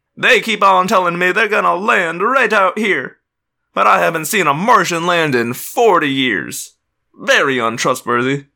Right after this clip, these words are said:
Very, very sneaky, untrustworthy folks." "Who?" my father asked. "The Martians, that's who." Crazy Helen laughed.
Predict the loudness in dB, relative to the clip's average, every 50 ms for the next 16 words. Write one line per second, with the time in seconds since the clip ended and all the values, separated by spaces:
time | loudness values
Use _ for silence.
0 | _ _ _ _ _ -4 0 2 2 2 2 0 -2 -4 -4 -6 -8 -8 -4 0
1 | 0 0 2 0 -2 -2 -4 -6 -6 -6 -4 -4 -2 -2 -4 -4 -6 -6 -8 -6
2 | -2 0 0 0 0 0 -4 -2 -2 0 0 0 -2 -4 -2 0 0 0 0 -2
3 | -4 -4 -4 -4 -4 -4 -6 -6 -6 -6 -6 -8 -12 _ _ _ _ _ _ _
4 | _ _ _ _ _ _ _ _ _ _ _ _ _ _ _ _ -4 -2 0 0
5 | 0 -2 -6 _ _ _ _ _ _ _ _ _ _ -6 -4 -2 0 0 0 0
6 | 0 0 2 2 2 0 -2 -4 -10 -14 _ _ _ _ _ _ _ _ _ _
7 | _ _ _ _ _ _ _ _ _ _ _ _ _ _ _ -8 -4 0 0 0
8 | 0 0 2 2 4 4 2 0 -2 -6 -6 -6 -6 -6 -4 -2 0 0 -2 -2
9 | -4 -4 -2 -2 0 -2 -4 -6 _ _ _ _ _ _ _ _ _ _ _ _
10 | _ _ _ _ _ _ _ _ -6 -4 -2 -2 -2 -2 -2 0 0 0 0 0
11 | 0 0 0 -2 -2 -8 -14 -20 -20